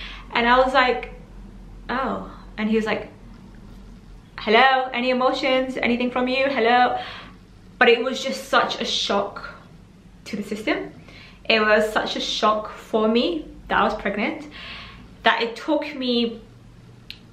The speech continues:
three months to actually, like, get to, get to terms that I was actually pregnant.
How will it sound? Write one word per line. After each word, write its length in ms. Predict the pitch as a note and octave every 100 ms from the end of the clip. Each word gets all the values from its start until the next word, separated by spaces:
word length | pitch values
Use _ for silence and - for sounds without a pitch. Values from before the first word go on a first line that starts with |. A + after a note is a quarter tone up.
| - - - - - - - - - - - - - - - - - -
three 200 | G4 G4
months 400 | G4 G4+ - - -
to 80 | -
actually, 520 | B3+ - - C4 A#3+
like, 160 | G#3
get 180 | - - -
to, 360 | B3+ A#3+ A#3+ A#3 - - -
get 220 | - C#4+ -
to 60 | -
terms 500 | - A3+ A3 A3+ A#3
that 120 | G3
I 80 | G#3+
was 160 | A3 -
actually 460 | F#3 - G#3 F#3+
pregnant. 720 | F#3 - F#3 G#3+ D4+ D4 -